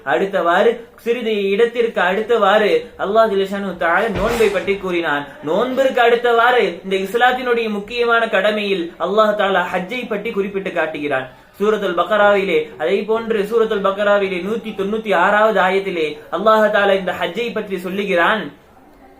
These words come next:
"வஅதிம்முல் ஹஜ்ஜ வல் உம்ரத லில்லாஹ்" என்பதாக சொல்கிறான்.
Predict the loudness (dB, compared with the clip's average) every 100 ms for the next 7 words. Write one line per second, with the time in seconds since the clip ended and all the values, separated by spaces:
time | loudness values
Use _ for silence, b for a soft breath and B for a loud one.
0 | -20 -20 -20 -20 B B 0 0 -2 -6
1 | 0 0 0 -2 -2 0 0 0 0 2
2 | 2 2 0 -2 -2 0 0 -2 -4 -2
3 | -4 -4 -6 -2 -2